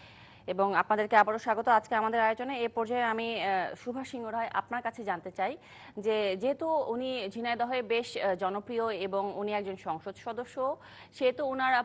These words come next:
পাসপোর্ট তো আলাদা হওয়ার কথা। সেক্ষেত্রে কি, আহ, কোনো প্রজ্ঞাপন জারি করা হয়েছিল ওনার তরফ থেকে কিংবা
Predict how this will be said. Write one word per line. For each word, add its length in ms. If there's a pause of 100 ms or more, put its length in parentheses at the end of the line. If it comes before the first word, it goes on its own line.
পাসপোর্ট 480
তো 280
আলাদা 500
হওয়ার 360
কথা। 400
সেক্ষেত্রে 540
কি, 260 (320)
আহ, 100
কোনো 200
প্রজ্ঞাপন 520
জারি 220
করা 220
হয়েছিল 320
ওনার 260
তরফ 280
থেকে 240
কিংবা 500